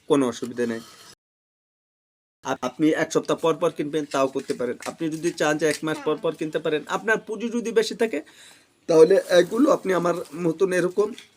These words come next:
আপনি চাইলে আমার মতন এরকমভাবে অনেকগুলোর প্রোডাক্ট একসাথে আপনি কিনে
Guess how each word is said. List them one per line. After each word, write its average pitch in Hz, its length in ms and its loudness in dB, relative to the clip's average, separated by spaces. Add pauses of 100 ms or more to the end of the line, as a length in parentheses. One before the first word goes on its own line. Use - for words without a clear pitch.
(1160)
আপনি 147 240 -4
চাইলে 160 240 2
আমার 151 180 0
মতন 156 240 -2
এরকমভাবে 147 880 2 (520)
অনেকগুলোর 180 520 0
প্রোডাক্ট 135 500 0
একসাথে 143 420 -2
আপনি 196 200 -8
কিনে 165 400 -4